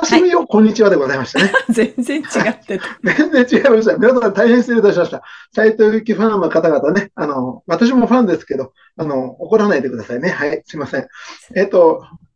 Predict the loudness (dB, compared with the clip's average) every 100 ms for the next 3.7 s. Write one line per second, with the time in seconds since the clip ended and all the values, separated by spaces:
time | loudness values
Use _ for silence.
0 | 0 0 2 -2 0 -2 -2 -2 -2 -4
1 | -6 -4 -2 -4 -6 -10 -2 0 2 0
2 | 0 -2 -2 -2 -4 -6 -10 _ _ _
3 | _ -2 0 0 -4 -8 -14